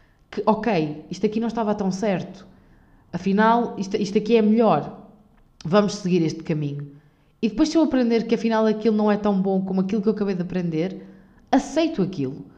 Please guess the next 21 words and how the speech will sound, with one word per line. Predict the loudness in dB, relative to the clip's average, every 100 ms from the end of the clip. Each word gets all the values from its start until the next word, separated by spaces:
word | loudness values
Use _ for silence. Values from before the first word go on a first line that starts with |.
| -20 _ _ _ _ _ _
E | 2
eu | 6
acho | 4 2 -4
que | -4 -2
isso | -2 -4 -6 -6 -10 -20 -18
é, | -16 -4 0
é |
parte | 2 4 4 2 -4 -16
de | -4
sabermos | 0 2 2 0 -2
evoluir, | -2 0 2 2 0 0
não | -2
é, | -2
não | -2 -2
é |
estar | -4 -4 -2
ali | 0 2
agarrado | 2 0 0 0 0
a |
uma | 0 0
coisa. | 0 0 0